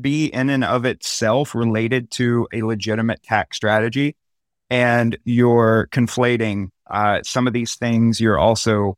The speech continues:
again, glossing over that, that there's some nuance to a lot of these things. Um, but then, you know, pretty quickly, the, the conversation turned, a-, and I actually appreciated this.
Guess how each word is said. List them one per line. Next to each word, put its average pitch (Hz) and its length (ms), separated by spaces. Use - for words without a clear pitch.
again, 117 260
glossing 131 460
over 104 320
that, 107 280
that 107 160
there's 110 200
some 107 160
nuance 95 420
to 113 160
a - 20
lot 98 200
of 90 120
these 98 200
things. 87 220
Um, 110 280
but 143 240
then, 190 360
you 143 80
know, 135 120
pretty 156 220
quickly, 120 560
the, 117 300
the 110 120
conversation 127 680
turned, 117 600
a-, 107 200
and 151 100
I 202 120
actually 180 260
appreciated 123 840
this. 104 260